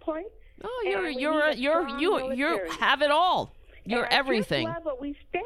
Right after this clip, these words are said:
Speaker 1: for. We're good. We're not negative. I watched last week.
Speaker 2: Okay,
Speaker 1: And I
Speaker 2: listen.
Speaker 1: tell you, it was sad. Uh, it made me upset.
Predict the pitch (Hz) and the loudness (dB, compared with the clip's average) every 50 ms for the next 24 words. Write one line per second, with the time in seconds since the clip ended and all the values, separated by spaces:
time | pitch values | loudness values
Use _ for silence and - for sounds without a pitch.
0 | 494 523 523 - - - - 226 214 202 196 190 202 233 233 - - - 311 330 | -4 -8 -10 -12 -10 -6 -6 -4 -4 -6 -8 -6 -6 -8 -8 -8 -6 -6 -4 -4
1 | - - 392 427 427 - - - - - 233 233 240 226 220 214 208 226 269 285 | -4 -4 -6 -8 -10 -12 -18 -20 -14 -10 -10 -8 -8 -8 -8 -8 -8 -8 -8 -6
2 | 311 320 302 330 320 - - 320 294 262 254 262 277 269 285 311 330 349 339 - | -6 -6 -8 -8 -8 -6 -6 -6 -4 -4 -6 -8 -6 -6 -6 -6 -6 -8 -10 -8
3 | - 277 269 262 277 294 - - - 466 415 349 302 - - - - - - - | -8 -6 -6 -6 -10 -12 -14 -8 -6 -6 -4 -4 -8 -14 -18 -20 -20 -20 -20 -20
4 | - - - - - 190 185 - 180 139 127 247 247 247 247 240 247 240 - - | -20 -20 -20 -8 -6 -6 -2 -2 -2 -2 -2 -2 -6 -6 -8 -10 -12 -10 -10 -8
5 | - 175 180 - - 370 392 508 494 392 - 440 - 262 269 508 494 508 - - | -6 -6 -6 -6 -6 -6 -6 -4 -4 -4 -6 -4 -4 -6 -6 -4 -6 -6 -8 -8
6 | - - - 285 262 277 285 294 339 392 453 480 - - - - - - - - | -12 -8 -6 -6 -6 -6 -8 -8 -8 -8 -8 -10 -12 -14 -20 -20 -20 -20 -20 -20
7 | - - - - - - 254 254 240 240 226 233 269 277 - - 277 277 277 277 | -20 -20 -20 -16 -8 -8 -6 -6 -6 -8 -6 -6 -6 -6 -6 -6 -6 -6 -6 -6
8 | - 269 247 214 208 - - - - - 294 285 311 349 427 508 | -8 -6 -6 -6 -8 -10 -16 -20 -6 -6 -6 -4 -4 -8 -10 -12